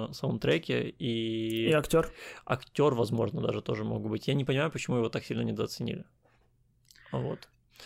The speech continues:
Speaker 2: Ну, вот эти вот кассеты прислали не с, не с тем размером тапочек. <laughs> И они такие: «Что? Не хотим, не хотим».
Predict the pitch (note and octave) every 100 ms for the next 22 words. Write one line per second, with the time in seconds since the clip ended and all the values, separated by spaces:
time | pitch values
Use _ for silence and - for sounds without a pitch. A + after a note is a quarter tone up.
0 | - - - - D#3+ D#3+ A#3 B3 B3 B3
1 | B3 A#3 B3 C#4 A#3+ E3+ F3+ F#3 G#3+ A3+
2 | G3 G3 - G#3+ G3 - A3 G#3+ G3+ G#3
3 | G3+ G3 G3+ D#3 D3+ D#3 - _ _ -
4 | - - - - - _ - _ _ _
5 | F#3 F3+ F3+ D#3+ E3+ D3+ - F3+ G3 G3
6 | E3+ D#3+ G3 G#3 - E3+ D#3+ F3 F3 G#3
7 | G3+ A3 -